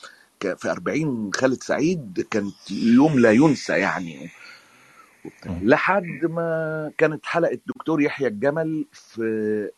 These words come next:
Speaker 1: أكتوبر ألفين وعشرة،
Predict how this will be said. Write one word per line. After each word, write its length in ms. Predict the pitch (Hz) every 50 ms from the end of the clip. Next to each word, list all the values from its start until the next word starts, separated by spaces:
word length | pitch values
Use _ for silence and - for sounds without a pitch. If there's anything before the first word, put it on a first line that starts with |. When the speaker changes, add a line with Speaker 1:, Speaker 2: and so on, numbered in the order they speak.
| _ _ _ _ _ _ _ _ _ _ _ _ _ _ -
Speaker 1:
أكتوبر 840 | 113 - - - _ - 208 220 202 160 117 104 113 107 107 - _ _ _ _ _ _ _ _ _ _ _ _ _ - -
ألفين 460 | 127 - - 143 107 - 175 185 190
وعشرة، 580 | 170 127 107 104 110 147 156 - 160 165 185